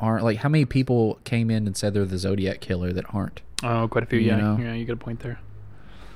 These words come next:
Speaker 2: That is true.
Speaker 1: Yeah.
Speaker 2: Yeah, that's crazy.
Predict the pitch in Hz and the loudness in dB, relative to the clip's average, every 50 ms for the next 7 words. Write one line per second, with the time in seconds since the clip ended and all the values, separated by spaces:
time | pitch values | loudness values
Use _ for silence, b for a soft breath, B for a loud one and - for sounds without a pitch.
0 | B B B B B B B - - - - - - - - - 117 113 117 113 | B B B B B B B -18 -18 -18 -18 -18 -18 -14 -8 -4 -2 -2 -2 -2
1 | - - - 117 113 117 b b b b b b b b b - - - - - | -4 -4 -4 -4 -4 -6 b b b b b b b b b -18 -18 -18 -18 -18
2 | - - - - - - - 107 101 98 101 107 - - - - - - B B | -18 -18 -18 -16 -12 -10 -6 -6 -6 -6 -6 -8 -12 -14 -16 -16 -16 -16 B B
3 | B B B B B B B B - 123 120 135 - - - 120 151 147 107 - | B B B B B B B B -2 0 0 0 0 0 2 2 2 2 0 -4